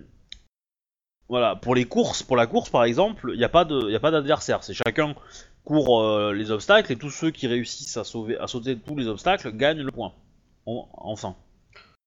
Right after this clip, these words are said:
voilà. Euh, donc vous pouvez faire un schéma comme ça, vous pouvez, euh, enfin, euh, c'est le, c'est ce que j'ai proposé pour la, l'obstacle, hein, mais si vous avez envie de changer de, de règle, vous pouvez. C'est, euh, moi, je, moi, je te conseillerais, euh, Shinjo, bah, de, de, d'affecter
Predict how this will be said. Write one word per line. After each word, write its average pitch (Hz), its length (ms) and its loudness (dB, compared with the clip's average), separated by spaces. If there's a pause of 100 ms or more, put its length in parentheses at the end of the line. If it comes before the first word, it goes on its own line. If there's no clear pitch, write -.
voilà. 95 220 -8 (760)
Euh, 90 440 -2
donc 104 200 -6
vous 123 100 -8
pouvez 120 220 0
faire 120 180 0
un 110 80 -2
schéma 104 260 -4
comme 98 240 -6
ça, 175 240 4
vous 131 160 -4
pouvez, 113 400 -2
euh, 92 260 0 (1000)
enfin, 120 340 2
euh, 92 140 -8
c'est 110 180 -6
le, 104 300 -6
c'est - 120 -10
ce 95 80 -12
que 117 120 -4
j'ai 107 100 -2
proposé 110 400 -4
pour 120 180 -6
la, 104 140 0
l'obstacle, 117 480 -2
hein, 98 100 -6
mais 101 140 -10
si 101 140 -12
vous 101 60 -4
avez 101 140 -2
envie 104 380 -8
de 107 80 -16
changer 104 320 -8
de, 95 240 -10
de 95 140 -12
règle, 139 240 -4
vous 104 160 -12
pouvez. 113 340 -10 (720)
C'est, 104 200 -8
euh, 95 40 -6 (380)
moi, 156 80 2
je, 170 120 0
moi, 160 120 -2
je - 80 -6
te 185 60 2
conseillerais, 170 540 0
euh, 156 140 4
Shinjo, 147 400 0
bah, 135 140 2
de, 110 280 -2
de, 101 420 -6
d'affecter 185 560 0